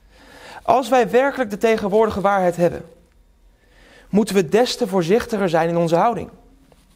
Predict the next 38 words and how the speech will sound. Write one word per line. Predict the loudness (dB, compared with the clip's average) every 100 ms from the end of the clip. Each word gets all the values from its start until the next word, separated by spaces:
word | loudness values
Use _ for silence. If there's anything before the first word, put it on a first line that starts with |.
| _ _ _ _ _ _ _ _ _ -20 -20 -20 -20 -20 _
Geen | -2 0 2
ogenblik | 2 4 2 0 2 0 2
mogen | 2 2 0
we | 0
denken | 0 -2 -6 -10 -10 _
dat | -4 -2
we | 0
beter | 0 0 0
zijn | 0 2
dan | 0
andere | 2 2 2
adventisten | 2 0 -6 -4 -4 -4 -14 -18 _ _
of | -2
andere | 0 0 -2
christenen. | -2 -4 -4 -14 -16 _ _ _ _ _ _ _ _ -20 -20 _ _
Wie | 0
meent | 2 2 0
te |
staan, | -6 -2 0 -2 -8 -18 -20 _ _ _
ziet | -8 -6
toe | -4 -4
dat | -4
hij | -4
niet | -4 -4
vallen. | -4 -4 -6 _ _ _ _ _ _ _ _ _ _ _ _ _ _ _ _ _ _ -20 -20 -20 -2
We | 2
moeten | 4 4
oppassen | 2 2 0 0
dat | -2
we | 0
niet | -2
dezelfde | 0 2 2 0
fouten | -2 0 0 -2 -2
maken | -2 0
als | -2
het | -2
Joodse | 0 0 -2 -12
volk. | -12 -14 -18